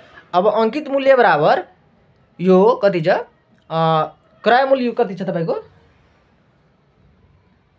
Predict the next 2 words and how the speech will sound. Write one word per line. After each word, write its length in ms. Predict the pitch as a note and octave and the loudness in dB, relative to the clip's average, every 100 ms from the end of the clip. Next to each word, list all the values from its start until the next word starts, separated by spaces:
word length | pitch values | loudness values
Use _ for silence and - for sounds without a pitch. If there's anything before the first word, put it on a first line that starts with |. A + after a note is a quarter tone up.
| _ _ _ D3+ _ _ _ _ _ _ _ _ _ _ _ _ _ - | _ _ _ _ _ _ _ _ _ _ _ _ _ _ _ _ _ -4
क्रय 260 | G#3+ A#3 A#3 | 2 2 2
मूल्य 480 | F3+ D3+ D#3+ C#4 | -2 -2 -2 -4